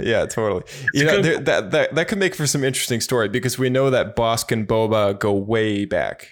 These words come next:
Speaker 1: like,
Speaker 2: Yeah.
Speaker 1: to the Clone Wars, right? So, and, and I know that he's in this series as well.
Speaker 2: And that's exactly what it is in the E U. Is, 'cause in the E U, originally, Boba
Speaker 1: Yeah.
Speaker 2: is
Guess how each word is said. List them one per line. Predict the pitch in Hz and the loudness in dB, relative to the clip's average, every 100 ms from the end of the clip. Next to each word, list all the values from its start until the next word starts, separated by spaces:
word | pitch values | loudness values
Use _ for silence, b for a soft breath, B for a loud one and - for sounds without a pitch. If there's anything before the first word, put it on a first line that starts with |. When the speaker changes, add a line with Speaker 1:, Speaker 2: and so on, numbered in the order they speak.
| _ | _
Speaker 1:
like, | 151 | 0
Speaker 2:
Yeah. | 156 120 | 2 2
Speaker 1:
to | 113 | 0
the | |
Clone | 78 - 123 117 107 | -2 -2 0 0 0
Wars, | 90 - - | -2 -4 -2
right? | 101 98 | 0 0
So, | - 123 113 107 76 78 | 0 0 2 0 -2 -2
and, | 113 113 | 0 2
and | - 117 | 2 2
I | 117 | 2
know | 123 135 | 2 2
that | 127 113 | 2 0
he's | 117 113 | 0 0
in | 104 | 0
this | 101 98 | 0 0
series | - 101 98 82 | 0 0 0 -2
as | 95 | -2
well. | 101 92 - B - | 0 -2 -4 B -4
Speaker 2:
And | 160 156 | 0 2
that's | 165 165 | 2 2
exactly | 151 123 151 143 147 | 0 2 2 0 0
what | 143 135 | 2 2
it | 131 | 2
is | 135 | 2
in | 127 127 | 2 2
the | |
E | 117 120 120 | 2 2 2
U. | 143 - - _ _ - | 0 -4 -12 _ _ -2
Is, | 143 139 _ - | -2 -2 _ -10
'cause | - 131 123 - _ _ | -4 -2 -4 -10 _ _
in | 151 | 0
the | 160 147 | 2 2
E | 147 131 160 | 2 2 2
U, | 143 123 | 2 0
originally, | 120 127 156 147 131 107 104 110 B B B | 0 0 2 2 0 -2 -6 -10 B B B
Boba | 165 175 170 165 | 0 2 4 2
Speaker 1:
Yeah. | 139 147 | 2 2
Speaker 2:
is | 143 131 - | 2 0 -4